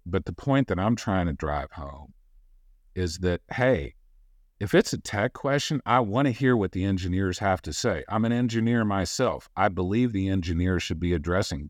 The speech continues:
tech questions. But I don't want this engineer to tell me whether allowing a certain amount of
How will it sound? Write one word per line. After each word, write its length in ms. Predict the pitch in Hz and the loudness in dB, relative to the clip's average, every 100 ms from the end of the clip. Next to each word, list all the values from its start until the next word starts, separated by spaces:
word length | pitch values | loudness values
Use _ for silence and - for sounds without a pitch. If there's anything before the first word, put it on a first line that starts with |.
| _ | _
tech 240 | 120 117 | -2 -2
questions. 540 | - 76 69 - - - _ _ - _ - | -4 -10 -8 -10 -16 -20 _ _ -20 _ -4
But 120 | 107 | 4
I 100 | 110 | 4
don't 280 | 87 120 180 | 6 4 4
want 160 | 156 95 | 2 0
this 220 | 87 101 | -4 -2
engineer 540 | 90 85 90 85 87 | -2 0 0 0 0
to 80 | 80 | -2
tell 300 | - 92 87 | -4 -4 -2
me 380 | 82 76 76 82 _ _ - - _ - - | -2 -4 -6 -10 _ _ -20 -20 _ -16 -2
whether 520 | 90 92 87 82 71 _ _ _ _ - | 2 2 2 -2 -6 _ _ _ _ -8
allowing 540 | 87 85 95 98 98 82 | -2 4 6 6 4 0
a 40 | |
certain 440 | - 107 95 87 | 2 2 2 0
amount 320 | 87 92 92 | 0 2 2
of 100 | 73 | -2